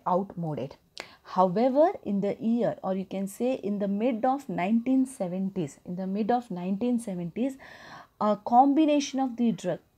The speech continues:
called as trimethoprim, a combination of the drug trimethoprim and sulfamethoxazole, sulfamethoxazole. Okay,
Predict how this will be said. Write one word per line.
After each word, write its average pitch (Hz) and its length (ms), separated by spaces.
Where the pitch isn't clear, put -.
called 190 260
as 190 200
trimethoprim, 208 1400
a 185 100
combination 202 960
of 233 200
the 226 120
drug 254 300
trimethoprim 220 1300
and 254 400
sulfamethoxazole, 202 2000
sulfamethoxazole. 190 1500
Okay, 220 240